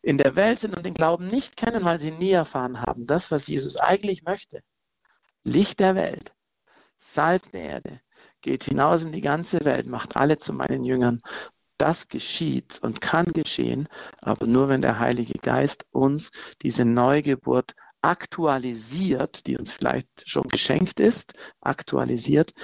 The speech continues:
und uns von innen heraus mit etwas beschenkt, was wir selber nicht machen können. Wir können darum bitten, offen sein und mit erwartendem Glauben sagen, „Komm, Heiliger Geist, ich brauche Neugeburt.“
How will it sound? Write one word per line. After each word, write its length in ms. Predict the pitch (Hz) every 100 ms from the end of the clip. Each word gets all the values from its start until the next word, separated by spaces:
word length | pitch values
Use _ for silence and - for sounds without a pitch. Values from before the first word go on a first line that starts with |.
| - - -
und 240 | 127 117
uns 260 | 135 151 -
von 200 | 127 127
innen 360 | - 143 151
heraus 340 | 135 127 127 -
mit 220 | 127 -
etwas 340 | 131 - 131
beschenkt, 540 | - 131 - 147 160 -
was 140 | 123
wir 100 | 123
selber 300 | 113 127 -
nicht 180 | 117 -
machen 280 | - - -
können. 280 | - - 120 _ - - -
Wir 140 | 151
können 220 | - 165
darum 320 | 151 139 127 117
bitten, 320 | 170 - 247 _ - - _ _
offen 300 | 143 160 165
sein 260 | 139 135 131
und 160 | - 120
mit 160 | 117 110
erwartendem 800 | 110 113 156 185 - 147 139 123
Glauben 380 | 113 113 127
sagen, 340 | 120 107 117 117 - - -
„Komm, 300 | - 139 143
Heiliger 340 | 147 147 147
Geist, 320 | 139 143 147 - - -
ich 200 | - -
brauche 380 | - - -
Neugeburt.“ 500 | 151 131 110 - -